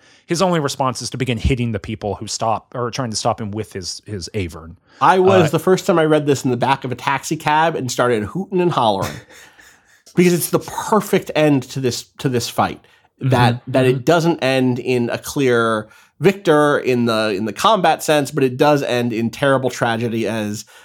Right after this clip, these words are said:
Speaker 2: a half dozen people get destroyed <laughs> by the,
Speaker 1: Yeah.
Speaker 2: by the Avern. It's the end of a pay-per-view wrestling match with the villain retreating from the ring, swinging a steel <laughs> chair through the crowd,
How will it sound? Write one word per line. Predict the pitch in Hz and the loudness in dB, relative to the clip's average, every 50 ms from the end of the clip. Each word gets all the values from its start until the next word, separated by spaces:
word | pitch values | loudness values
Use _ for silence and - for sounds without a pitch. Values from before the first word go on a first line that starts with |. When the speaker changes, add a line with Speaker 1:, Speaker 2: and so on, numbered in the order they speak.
| - | -6
Speaker 2:
a | - 117 | -6 -4
half | 117 - 143 139 131 - | -2 0 0 0 0 0
dozen | - 131 123 123 117 | -2 -2 0 -2 -4
people | 107 - 117 110 - - 95 95 98 98 113 147 151 147 127 | -2 -2 -4 -4 -2 -4 -6 -4 -4 -6 -6 -10 -14 -14 -6
get | 113 123 107 101 - _ _ _ _ _ _ _ _ _ _ _ | -4 -2 -2 -2 -6 _ _ _ _ _ _ _ _ _ _ _
destroyed | - 131 127 - - - 139 127 123 120 117 113 113 107 - - - - - - | -4 -4 -2 -2 -4 -2 0 2 4 4 4 4 2 0 -2 -4 -8 -12 -12 -14
<laughs> | - - - - _ | -18 -18 -18 -8 _
by | - 135 127 | -2 0 0
the, | 117 117 | 2 2
Speaker 1:
Yeah. | 123 143 175 160 | 2 2 0 0
Speaker 2:
by | 131 131 127 127 | 0 0 0 0
the | 123 120 113 113 113 | 2 0 0 -2 -2
Avern. | 107 107 104 104 - - - | -2 -4 -6 -6 -10 -12 0
It's | - 170 151 151 | 0 0 2 2
the | 165 165 165 - | 0 -2 0 2
end | 156 165 170 170 180 175 170 | 2 2 4 4 4 4 4
of | - 160 147 | 2 2 2
a | 139 | 0
pay-per-view | - - - 143 139 - 156 131 135 135 131 | -2 0 0 0 2 2 0 0 2 0 0
wrestling | 120 120 113 110 - - - 113 107 107 | 2 0 -2 -2 -4 -4 -2 -2 -2 -4
match | 107 101 104 101 - - - - _ - - - _ | -4 -6 -8 -10 -10 -12 -18 -20 _ -20 -20 -8 _
with | 143 143 123 120 | -2 -2 0 2
the | 139 | 0
villain | 127 123 143 156 165 160 151 147 139 135 131 123 - - _ _ _ | 0 4 4 4 6 6 4 6 4 4 2 0 -4 -14 _ _ _
retreating | - 151 156 156 - - - 196 196 190 175 180 170 160 160 160 151 156 - _ _ | -2 -2 0 0 -2 0 2 4 4 6 6 4 4 6 4 4 2 0 -8 _ _
from | - - - 165 147 139 135 | -4 0 2 2 4 4 4
the | 135 127 | 2 2
ring, | 127 143 165 165 156 151 151 147 143 | 4 4 4 6 6 4 4 4 2
swinging | 135 - - - - - 175 185 180 175 170 165 | 2 0 -2 -2 0 2 4 6 6 6 6 4
a | |
steel | 156 - - 170 160 156 143 | 2 0 0 2 4 4 4
<laughs> | - - - | 2 0 0
chair | - - 196 180 147 151 143 143 | 0 2 0 2 4 4 2 2
through | 131 - 165 156 151 | 2 2 4 4 4
the | 156 | 4
crowd, | 151 156 - - 147 139 135 135 127 120 117 110 | 2 0 0 0 2 2 2 2 2 0 0 -4